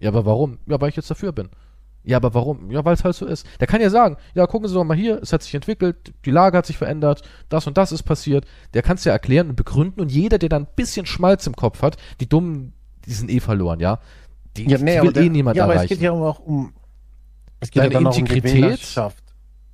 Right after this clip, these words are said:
Speaker 1: Deine
Speaker 2: Nein,
Speaker 1: Inte-
Speaker 2: es geht ja darum, eine gewisse Gruppe zufriedenzustellen.
Speaker 1: Aber ich hätte
Speaker 2: Du
Speaker 1: Respekt,
Speaker 2: hattest
Speaker 1: ich hätte
Speaker 2: dann
Speaker 1: mehr
Speaker 2: Angst.
Speaker 1: Respekt vor einem Politiker,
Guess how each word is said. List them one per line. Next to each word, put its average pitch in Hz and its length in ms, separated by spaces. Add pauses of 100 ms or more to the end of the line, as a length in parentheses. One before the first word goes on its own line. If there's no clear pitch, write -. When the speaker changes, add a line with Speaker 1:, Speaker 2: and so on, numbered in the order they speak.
(100)
Speaker 1:
Deine 113 160
Speaker 2:
Nein, 131 140
Speaker 1:
Inte- 143 200
Speaker 2:
es 127 120
geht 156 120
ja 151 60
darum, 160 360
eine 151 220
gewisse 147 380
Gruppe 151 340
zufriedenzustellen. 123 840
Speaker 1:
Aber 147 240
ich 196 160
hätte 202 220
Speaker 2:
Du 165 80
Speaker 1:
Respekt, 147 260
Speaker 2:
hattest 175 240
Speaker 1:
ich - 40
hätte 160 160
Speaker 2:
dann 175 120
Speaker 1:
mehr 214 140
Speaker 2:
Angst. 196 80
Speaker 1:
Respekt - 500
vor 156 100
einem 131 140
Politiker, 147 640